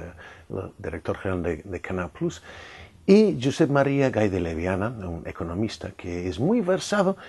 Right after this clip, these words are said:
en la economía acerca del, pues, el fútbol, ¿no? Ah, llegamos a una conclusión, quizás el reparto de los derechos no beneficia a nadie. Bueno, puede beneficiar al Real Madrid, al Fútbol Club Barcelona, pero también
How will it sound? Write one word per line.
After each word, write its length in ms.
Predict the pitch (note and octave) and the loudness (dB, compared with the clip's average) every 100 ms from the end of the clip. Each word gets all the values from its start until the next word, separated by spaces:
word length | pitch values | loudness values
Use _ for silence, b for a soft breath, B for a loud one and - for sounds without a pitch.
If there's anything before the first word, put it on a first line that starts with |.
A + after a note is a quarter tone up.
| B | B
en 120 | - G#2+ | -6 -4
la 80 | |
economía 580 | G2 F#2+ F#2 G#2+ C3+ C3+ | -4 -6 -4 -2 -2 -2
acerca 480 | - - - - A2+ | -8 -12 -12 -10 -10
del, 240 | G2+ D#3+ - - - - _ | -10 -12 -16 -20 -20 -20 _
pues, 180 | F3+ - | -10 -6
el 140 | - F#2+ | -4 -4
fútbol, 460 | - - F2 - - - | -6 -12 -12 -16 -16 -16
¿no? 80 | G3 _ B B B B | -16 _ B B B B
Ah, 500 | F#2+ F#2+ F#2 F2+ F2+ F#2 - B B B | -4 -4 -6 -8 -10 -14 -16 B B B
llegamos 320 | C3+ G#3+ - | 4 6 6
a 40 | |
una 120 | G3 E3+ | 6 6
conclusión, 580 | C#3+ B2 D3+ - A3 | 4 4 4 8 6
quizás 380 | - C3 E3 - | 6 4 4 4
el 180 | C#3 B2+ | 4 4
reparto 480 | B2 A#2 B2+ C3 C#3 | 4 4 4 4 4
de 40 | |
los 80 | G2 | 4
derechos 420 | A2 A#2 - A#2+ | 4 4 0 -2
no 200 | A2 A#2 | 2 2
beneficia 680 | G2 G#2+ G#2 - G#2+ B2 A#2+ | 2 0 0 -2 -2 0 0
a 140 | - G2+ | -2 -2
nadie. 340 | G2+ C3+ G2 | 0 0 -2
Bueno, 220 | F3+ B3+ - B B B | -2 -2 -4 B B B
puede 160 | C#3+ D3 | 4 6
beneficiar 600 | D3 C3 B2 - D#3+ C#3 | 6 4 2 6 6 6
al 180 | A2 G#2 | 2 4
Real 180 | A#2 B2+ | 6 6
Madrid, 200 | A#2 C#3 | 6 4
al 80 | A#2+ | 4
Fútbol 240 | E3 A#2+ | 0 0
Club 180 | C3 G#2+ | 2 6
Barcelona, 540 | A#2+ - D#3+ G3+ G#2 - B B B | 4 8 6 6 2 -2 B B B
pero 180 | D3 C3+ | 2 2
también 480 | B2 G#2+ C3+ F3+ | 0 -2 2 2